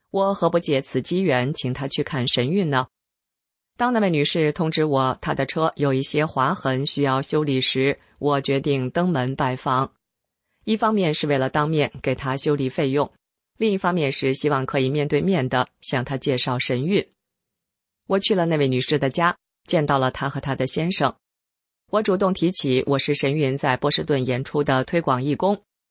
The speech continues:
为了感谢他们在车祸后不为难我，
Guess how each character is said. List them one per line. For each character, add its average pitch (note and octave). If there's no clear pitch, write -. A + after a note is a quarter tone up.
为 A3
了 G#3
感 E3+
谢 E3+
他 D#3
们 D3
在 C#3
车 D3
祸 C3+
后 C3
不 -
为 B2
难 D3
我， C#3